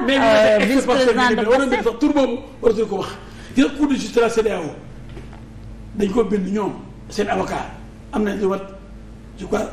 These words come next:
Speaker 1: deux cent mille avocats. Biñ demee, ñu ne dañoo, dañoo bëgg a réintégrer waat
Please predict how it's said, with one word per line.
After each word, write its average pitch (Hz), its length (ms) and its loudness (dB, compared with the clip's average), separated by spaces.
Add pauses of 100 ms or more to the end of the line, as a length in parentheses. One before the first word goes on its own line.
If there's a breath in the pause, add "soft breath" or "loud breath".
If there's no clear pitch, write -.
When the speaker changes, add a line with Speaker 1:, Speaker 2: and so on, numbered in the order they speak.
(100)
Speaker 1:
deux 233 100 6
cent 220 200 0
mille 202 120 -2
avocats. 165 300 -6 (840)
Biñ 233 200 2
demee, 226 240 2 (600)
ñu 190 120 0
ne 208 100 -2
dañoo, 214 320 0
dañoo 214 200 0
bëgg 196 140 -2
a - 40 -2
réintégrer 208 460 0
waat 175 180 -4